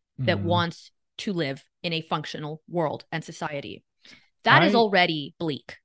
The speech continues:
Speaker 2: I always thought that he was gonna get one victory lap year and then Kamala was going to take over.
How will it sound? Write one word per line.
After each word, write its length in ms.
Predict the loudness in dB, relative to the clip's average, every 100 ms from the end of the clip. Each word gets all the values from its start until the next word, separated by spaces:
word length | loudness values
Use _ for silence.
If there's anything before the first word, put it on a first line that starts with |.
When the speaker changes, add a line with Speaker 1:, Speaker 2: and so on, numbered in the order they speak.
| _ _
Speaker 2:
I 280 | -2 4 6
always 340 | 8 8 8 8
thought 260 | 6 6
that 80 | 6
he 140 | 6
was 100 | 6 6
gonna 160 | 4
get 220 | 4 0
one 480 | 0 2 4 6 6
victory 380 | 4 0 -2 0
lap 260 | 2 0 0
year 440 | 2 4 2 0 0
and 220 | 0 2
then 480 | 2 0 0 -2 -2
Kamala 340 | 2 2 2
was 100 | -2 -2
going 220 | -2 -2
to 60 |
take 240 | -2 -2 0
over. 420 | 0 -2 -6